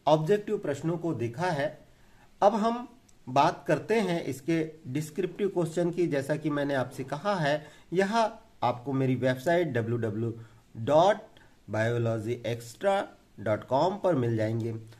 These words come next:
और इसके लिए आपको कुछ दिन इंतजार करना पड़ेगा।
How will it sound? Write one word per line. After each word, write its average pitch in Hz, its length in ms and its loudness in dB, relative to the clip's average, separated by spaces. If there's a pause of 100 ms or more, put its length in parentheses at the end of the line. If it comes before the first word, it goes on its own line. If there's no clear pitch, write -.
(120)
और 156 220 4
इसके 165 300 -2
लिए 139 200 -2
आपको 117 400 -4
कुछ 143 240 -6
दिन 117 400 -4
इंतजार 127 600 -2 (180)
करना 98 300 -4
पड़ेगा। 82 560 -8